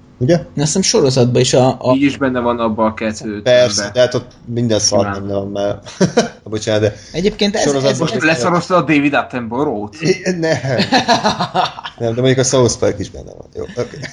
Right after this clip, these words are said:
Speaker 1: <laughs>
Speaker 2: Jó, tehát akkor mit bizonyít? <laughs>
Speaker 1: Nem, az a lényeg, hogy azért sorozatból jóval kevesebb készült, mint filmből, és sorozatból azért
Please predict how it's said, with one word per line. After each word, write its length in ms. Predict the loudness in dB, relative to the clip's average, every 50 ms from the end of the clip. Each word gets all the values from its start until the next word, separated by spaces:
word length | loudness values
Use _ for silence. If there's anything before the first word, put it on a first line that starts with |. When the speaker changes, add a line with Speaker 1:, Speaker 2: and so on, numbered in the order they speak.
| -2 -2 2 2 0
Speaker 1:
<laughs> 400 | 0 2 2 0 0 0 -2 -2
Speaker 2:
Jó, 80 | -2 0
tehát 220 | 2 2 0 0
akkor 200 | 0 -2 0 2
mit 200 | 4 4 2 2
bizonyít? 540 | 0 -2 -4 -2 -2 -4 -4 -2 -2 -2 0
<laughs> 0 | 2 0 0 0 -2 -2 -4 -6 -6 -8 -18 _ _ _ _ _ _
Speaker 1:
Nem, 280 | 0 2 2 2 4 2
az 120 | 2 4
a 40 | 4
lényeg, 200 | 4 4 2 2
hogy 120 | 2 2
azért 200 | 2 2 2 0
sorozatból 680 | 0 0 0 0 2 2 2 2 2 4 4 6 6 6
jóval 280 | 4 2 2 0 -2
kevesebb 500 | 0 -2 -2 -2 -2 -2 0 -2 -2 -2
készült, 500 | -2 -2 -2 0 0 2 2 2 0 0
mint 180 | 0 -4 -4 -4
filmből, 440 | -6 -4 -4 -4 -2 2 4 4 4
és 120 | 4 2 2
sorozatból 680 | 0 0 0 2 2 2 2 2 4 4 4 4 2 0 -8 -18 -6 -4
azért 320 | -2 0 0 0 -2 -4